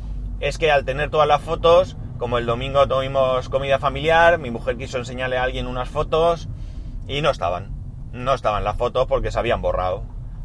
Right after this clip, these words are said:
Las fotos estaban en, en otro sitio. Eh, o sea, están, están porque están, pero no podíamos acceder desde fuera de casa.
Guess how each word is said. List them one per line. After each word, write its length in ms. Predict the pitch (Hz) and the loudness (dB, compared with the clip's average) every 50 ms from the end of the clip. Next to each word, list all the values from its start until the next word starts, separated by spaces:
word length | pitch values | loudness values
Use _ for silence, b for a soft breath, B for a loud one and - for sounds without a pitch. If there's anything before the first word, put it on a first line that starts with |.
| - - | -10 -8
Las 120 | 101 87 | -10 -8
fotos 300 | - 95 87 - 101 95 | -8 -8 -6 -4 -4 -6
estaban 640 | 107 92 - 101 104 107 104 110 113 113 113 117 120 | -6 -6 -2 0 0 2 2 0 0 -2 -2 -4 -4
en, 260 | 113 98 95 95 90 | -6 -6 -6 -8 -8
en 120 | 95 104 | -6 -4
otro 180 | 117 113 - 87 | -4 -4 -4 -6
sitio. 340 | 80 87 101 85 85 87 82 82 - - - B B B B B B B B B - - | -8 -8 -8 -8 -8 -8 -10 -10 -10 -12 -12 B B B B B B B B B -12 -10
Eh, 320 | - 95 82 - - - - | -10 -10 -8 -8 -10 -10 -10
o 40 | - | -4
sea, 280 | 110 113 92 85 85 | -2 -2 -2 -2 -4
están, 380 | 92 - 113 107 110 107 117 - - - - | -4 -2 -2 -2 -2 -4 -6 -10 -12 -12 -10
están 260 | - - - 104 107 104 | -10 -4 -4 -4 -2 -2
porque 180 | 110 104 107 | -2 -2 -2
están, 360 | 104 - 131 135 143 147 147 123 | -2 2 2 2 2 2 -2 0
pero 220 | 127 113 98 101 | 0 0 2 2
no 140 | 110 117 120 | 0 0 2
podíamos 400 | 123 123 117 117 113 117 113 104 | 2 2 2 2 0 0 0 0
acceder 420 | 107 98 - 90 87 90 98 98 | -2 -2 -2 -2 -2 -2 -2 -2
desde 260 | 92 98 92 87 92 82 | 0 -2 -2 -2 -2 -2
fuera 220 | - 98 95 87 | -2 -2 -2 -2
de 100 | 85 85 | -4 -2
casa. 320 | 92 107 110 - - - | -4 -4 -2 -2 -4 -2